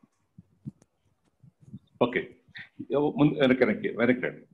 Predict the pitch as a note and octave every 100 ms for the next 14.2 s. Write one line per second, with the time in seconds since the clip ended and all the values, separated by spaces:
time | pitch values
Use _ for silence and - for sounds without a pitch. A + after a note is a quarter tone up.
0 | _ _ _ _ - B2 F#3+ F#3+ G#3 G#3
1 | D3 G#3 A3+ G#3 F#3 F3+ - E3 E3 D#3+
2 | D#3 C#3 C3+ D#3 D3 C3 B2 G#2 F#2+ -
3 | - _ _ _ _ _ _ _ _ D3+
4 | F#3+ F#3 - - - _ - _ _ -
5 | D#3+ D3+ D#3+ D#3 B2 G2 D#2+ - _ _
6 | _ _ _ _ _ - A#2+ B2+ B2+ F3+
7 | G#3+ F#3 F3 E3 D3 B2+ C3 E3+ F3+ D#3+
8 | D3+ - C#3 C#3 C#3 B2 B2 - A#2 E3
9 | B2 A2 - _ _ C3 B2+ G#3 G#3+ G3+
10 | G3 G3 F3+ F3+ E3+ C#3+ F3+ G3+ F3+ F3
11 | E3 D#3+ D3 C3 F#3 G3 B2 D#3+ - E3+
12 | E3 E3 A2 D3 E3+ - D#3 D3+ E3+ C3+
13 | - C#3 B2+ B2 B2+ - A#2+ A#2 A2 F2+
14 | F2+